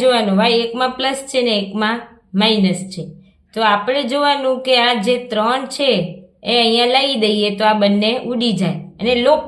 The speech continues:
થઈ જાય વાયનો એમ, અને આપણે એક્સની કિંમત મળે. એક્સની કિંમત મળી ગઈ પછી સમીકરણમાં એની કિંમત મૂકી અને વાય મળી જાય. લોપ એટલે કે એમનો લોપ કરવો, ઉડાડી દેવો. હવે જો આ પ્લસ છે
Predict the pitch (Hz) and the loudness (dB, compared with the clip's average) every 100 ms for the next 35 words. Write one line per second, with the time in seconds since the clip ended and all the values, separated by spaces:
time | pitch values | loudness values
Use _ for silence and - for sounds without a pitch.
0 | - 226 185 170 175 180 170 170 165 165 | -2 -2 0 0 0 0 0 -2 -2 0
1 | 196 190 190 220 214 - 240 269 269 269 | 0 0 -2 -4 -4 -4 -6 -4 -8 -6
2 | 269 247 196 151 - - - 185 190 226 | -4 -2 -2 -2 -8 -18 -14 -10 -6 -4
3 | 226 240 247 226 269 285 240 214 202 190 | -2 -2 -2 -2 -4 -2 0 0 0 -4
4 | 208 214 214 226 226 220 220 233 262 - | -4 -4 -2 -4 -2 -2 0 -2 -4 -10
5 | - _ _ _ _ _ _ _ _ 202 | -20 _ _ _ _ _ _ _ _ -2
6 | 226 233 214 220 233 233 214 226 240 240 | 0 2 2 0 -2 -2 0 0 -2 -4
7 | 269 269 262 233 202 202 220 262 - - | -8 -6 0 2 2 2 0 -2 -10 -20
8 | _ _ _ _ _ - 190 202 - - | _ _ _ _ _ -4 2 2 0 -6
9 | - _ 220 233 202 165 156 196 262 262 | -18 _ -4 0 0 -2 0 0 0 2
10 | 240 226 226 226 208 202 226 254 254 277 | 0 -2 -4 -2 0 0 -2 -2 0 0
11 | - 214 180 220 247 226 190 165 156 151 | -2 -2 -2 0 0 2 0 0 -2 -4
12 | - - - 214 254 254 269 233 226 220 | -12 -20 -6 2 2 4 2 4 4 0
13 | 226 262 302 294 - | -2 0 0 -2 -4